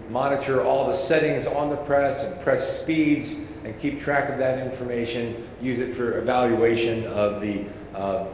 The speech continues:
efficiency of your press operations. Qualitronic Color Control is from K B A, allows you to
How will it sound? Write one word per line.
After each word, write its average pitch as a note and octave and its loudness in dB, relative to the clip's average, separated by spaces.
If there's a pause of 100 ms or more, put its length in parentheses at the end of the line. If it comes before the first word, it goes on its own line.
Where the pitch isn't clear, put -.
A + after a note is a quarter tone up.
(500)
efficiency C3 -2
of A2+ 0
your A#2 0
press A#2+ 2
operations. G#2+ -2 (1200)
Qualitronic D3 4
Color E3 2
Control E3 2
is - -8
from C#3 -6
K D3+ 2
B C#3 -2
A, C#3+ 2
allows B2+ 2
you B2 -2
to A#2+ -2